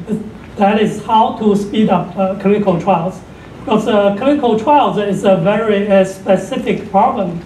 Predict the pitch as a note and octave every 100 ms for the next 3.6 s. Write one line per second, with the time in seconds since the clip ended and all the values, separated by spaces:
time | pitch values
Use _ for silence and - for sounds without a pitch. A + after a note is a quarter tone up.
0 | - - - - - A#3+ G3+ - - G#3+
1 | G3 - C#4 C#4+ D4+ - - - - G#3
2 | A3 A3 G#3+ F#3 - G3+ E3+ F#3 G3+ G#3+
3 | G#3 G#3 G3+ A#3 C4+ -